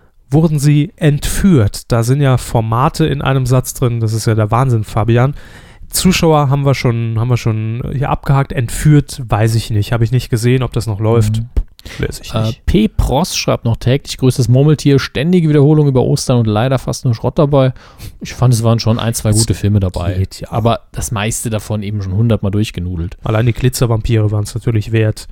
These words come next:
Speaker 1: Coco Valley, Ninety-six Hours, p-, paar Leute abmorcheln.
Speaker 2: Ninety-six Hours war nach,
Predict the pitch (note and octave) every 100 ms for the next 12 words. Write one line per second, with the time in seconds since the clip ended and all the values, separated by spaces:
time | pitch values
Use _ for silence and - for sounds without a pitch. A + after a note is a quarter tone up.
0 | - _ - A#2+ - A#2+ G#2+ G2+ A2 A#2
1 | A2 A2 G#2+ - - A2+ B2 - D3 -
2 | G#2+ A#2+ B2 - - - - - - A2
3 | A2+ B2 A#2+ A#2 - G#2+ A2 A#2+ A2 C#3
4 | B2+ C#3 D#3+ D3+ C#3+ C3+ F3